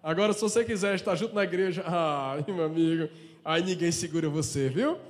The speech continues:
João capítulo vinte e um, versículo quatro. Ao amanhecer, Jesus estava na praia, mas os discípulos não o reconheceram. Os di-, discípulos passaram a noite pescando,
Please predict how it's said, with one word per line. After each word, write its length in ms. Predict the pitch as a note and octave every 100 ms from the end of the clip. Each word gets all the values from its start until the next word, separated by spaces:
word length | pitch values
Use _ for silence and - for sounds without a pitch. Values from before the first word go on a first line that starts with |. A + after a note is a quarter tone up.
| - - - _ _ _ _
João 280 | F#3 D4+ D#4+
capítulo 440 | D4 D4 D4 C4+
vinte 280 | B3+ D4 C4+
e 60 |
um, 60 | D4
versículo 480 | D4 - C#4+ C#4+ C4
quatro. 440 | B3 C4+ C4 B3 A#3+
Ao 240 | D#4 E4+
amanhecer, 1000 | E4 D#4+ D4 B3 - C4+ D#4 D#4 - - -
Jesus 320 | F3 A#3+ A#3+
estava 280 | B3 B3+ B3+
na 140 | A#3+
praia, 480 | G#3 G#3+ A3 A3+ A3+
mas 300 | A3 B3 G#3
os 80 | G3+
discípulos 640 | A3 - A#3 G#3+ A#3 F3+
não 480 | E3+ B3+ E4 G4+ - - - -
o 180 | G#3+ A3
reconheceram. 1000 | G#3+ G#3+ F#3 G3 E3 - D#3 D#3+ B2 - - - G#3+
Os 100 | G#3
di-, 220 | C#4 D4
discípulos 440 | C4+ C4+ D4 C#4
passaram 340 | D#4 C4 D#4+ E4
a 40 |
noite 280 | C#4+ D#4+ -
pescando, 720 | D#4+ B3+ - C#4+ D4+ D#4+